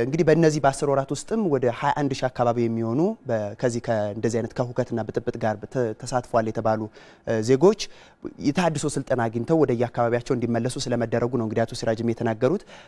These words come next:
በዚህ ጊዜ ውስጥ እንግዲህ ከሰባት ሺህ ሦስት መቶ የሚልቁ፣ እ፣ በሁከትና ብጥብጥ ወቅት ተሳትፏል የተባሉ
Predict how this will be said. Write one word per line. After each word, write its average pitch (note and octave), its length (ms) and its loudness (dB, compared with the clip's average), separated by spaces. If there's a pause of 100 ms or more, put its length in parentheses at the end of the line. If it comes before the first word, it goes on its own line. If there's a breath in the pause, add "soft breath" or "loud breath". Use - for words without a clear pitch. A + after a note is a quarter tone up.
በዚህ D3+ 280 4
ጊዜ E3+ 140 4
ውስጥ D#3+ 140 2
እንግዲህ D#3 200 0
ከሰባት D3+ 320 2
ሺህ - 120 -6
ሦስት D3 180 0
መቶ D3 160 4
የሚልቁ፣ D3+ 480 6 (280)
እ፣ B2+ 120 0 (640)
በሁከትና C3 680 4
ብጥብጥ B2+ 420 -2
ወቅት D#3 220 4
ተሳትፏል C3 540 2
የተባሉ A#2+ 340 2